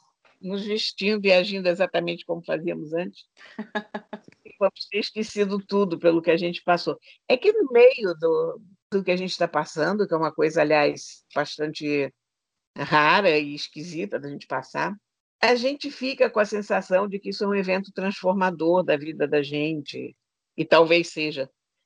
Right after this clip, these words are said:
Speaker 1: E a gente imagina que essa transformação vai se dar em todos os níveis,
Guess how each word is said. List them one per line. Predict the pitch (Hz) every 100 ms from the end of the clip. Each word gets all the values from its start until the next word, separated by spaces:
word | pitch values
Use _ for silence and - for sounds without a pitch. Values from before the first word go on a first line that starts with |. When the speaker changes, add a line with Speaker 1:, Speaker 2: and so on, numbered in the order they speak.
| _ -
Speaker 1:
E | 202
a | 220
gente | 240 254
imagina | 262 254 240 202 208 254 233 170
que | 180
essa | 175 175
transformação | 170 170 180 170 165 - 165
vai | 175
se | - 175
dar | 165
em | 165
todos | 147 156 151
os | 143 143
níveis, | 175 143 131 127 -